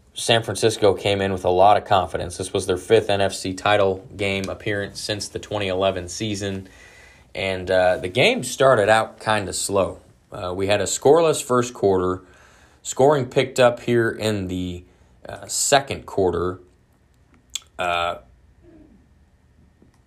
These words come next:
when we had, uh, the Rams got on the board first. They put together just an absolutely unbelievable eighteen play, ninety-seven yard drive. It only took nine, I said took nine and a half minutes. So it took almost the entire second quarter,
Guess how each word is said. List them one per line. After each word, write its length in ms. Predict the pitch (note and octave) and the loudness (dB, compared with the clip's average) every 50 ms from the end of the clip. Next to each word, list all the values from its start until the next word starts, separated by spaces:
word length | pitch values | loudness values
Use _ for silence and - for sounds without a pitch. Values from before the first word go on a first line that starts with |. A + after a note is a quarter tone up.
| _ _ _ _ _ _ | _ _ _ _ _ _
when 220 | - A2 A2 G#2 | -4 -2 -2 0
we 100 | G#2 G2 | -2 -2
had, 540 | F2+ G2+ G2+ G2 F#2+ F#2+ F#2 F2 F2 E2+ - - _ _ _ _ _ _ _ _ _ _ - _ _ - _ _ _ _ _ _ | 2 4 4 4 4 2 2 0 -4 -10 -16 -20 _ _ _ _ _ _ _ _ _ _ -20 _ _ -20 _ _ _ _ _ _
uh, 220 | - G2+ G2+ G2+ F#2 | 2 4 4 4 2
the 100 | F#2 F#2+ | 0 -2
Rams 480 | F#2+ G2 A#2 C3 C#3 C3 B2 A2 G#2 | 2 4 4 6 6 4 2 0 2
got 160 | - A2+ A2 A2 | 2 4 4 4
on 140 | G#2+ G#2 | 4 0
the 40 | F#2+ | -2
board 300 | F2+ G2 G#2 G#2 G2 F#2 | -2 2 2 2 2 0
first. 420 | - - A2 G2+ F#2 E2+ - - - | -2 -2 -2 -2 -2 -2 -6 -4 -4
They 120 | A2 C3 | -2 -2
put 200 | - - D#3 A#2+ | 0 0 0 0
together 360 | - G#2 F#2+ G#2 G2 F#2+ F#2 | 0 -2 -2 -2 -2 -2 -2
just 240 | F#2 G2 G2 - - | -6 -6 -8 -8 -10
an 120 | F#2+ F2 - - | -12 -12 -8 -4
absolutely 640 | G#2+ A2+ B2 A#2+ A#2+ - A2 A2 G#2 F#2+ G2+ F#2+ | -2 0 0 -2 -4 -6 -6 -6 -4 -4 -6 -6
unbelievable 800 | - A2 A2+ A2+ G#2 G2+ G#2 G2+ G2+ F#2+ F#2+ F#2+ F#2+ F#2+ - - - - | -4 -2 -2 0 2 2 2 0 0 -2 0 0 0 0 -2 -4 -4 0
eighteen 640 | B2 C3 D#3+ - - - - C3+ C3 C3 B2+ A#2+ | 0 0 2 0 -4 -8 -6 -6 -4 -4 -4 -6
play, 560 | A2 A2+ A2 G#2 G2+ G2+ G2+ G2 G2 - - - | -2 0 2 4 4 4 2 2 0 -4 -8 -14
ninety-seven 1080 | - F#2+ G2+ G#2 G#2 A2 B2 C3 C3+ C3+ C3 B2+ B2 - - - A2+ G#2+ G#2+ A2 G2+ G2 | -12 -6 -2 -2 0 0 0 -2 -2 -4 -4 -6 -6 -6 -2 0 0 0 0 -2 -4 -4
yard 340 | G2 F#2+ F#2+ F#2+ F#2+ F2+ F2 | -4 -4 -2 -2 -2 -4 -4
drive. 480 | F2+ F#2 F#2 F#2 F2+ F2+ E2 E2 F2+ | -6 -4 -2 -2 -4 -4 -8 -8 -6
It 80 | G2 G#2+ | -2 0
only 200 | A#2+ D3+ E3 C#3+ | 2 2 2 0
took 260 | - - C3 C3 - | 0 0 0 0 0
nine, 280 | A2+ A2+ A2+ A#2 A#2 A2+ - | 0 0 2 2 0 0 0
I 100 | A2+ A2 | 0 0
said 300 | A2 - D3 B2 - - | 2 2 2 2 4 2
took 180 | A#2+ - - | 2 2 2
nine 220 | G#2+ A2 A#2 A#2+ A2+ | 0 0 2 2 2
and 100 | G#2+ G#2 | 0 -2
a 60 | F#2+ | 0
half 260 | G2+ G2+ F#2+ - - | 0 0 -2 -2 -4
minutes. 340 | F2+ F2 F#2 B2 - - - | -8 -10 -10 -10 -14 -16 -10
So 160 | - F#2 F#2 | -6 -4 -2
it 120 | G#2+ G#2 | -2 0
took 180 | - C3 B2 - | 0 0 2 2
almost 320 | A2+ A2 A2 G#2 G2+ - | 0 0 0 -2 -4 -4
the 80 | - G2 | -6 -6
entire 400 | F#2 F2+ F2 - G#2 G#2 G#2 F#2+ | -6 -8 -2 -2 0 0 0 -2
second 380 | F#2 - G2 F#2+ F#2+ - F2+ F2+ | -4 -4 -4 -4 -4 -6 -12 -10
quarter, 480 | - - G2 F#2+ F2+ F2+ F2 F2 E2+ | -4 -2 0 0 0 -2 -6 -6 -10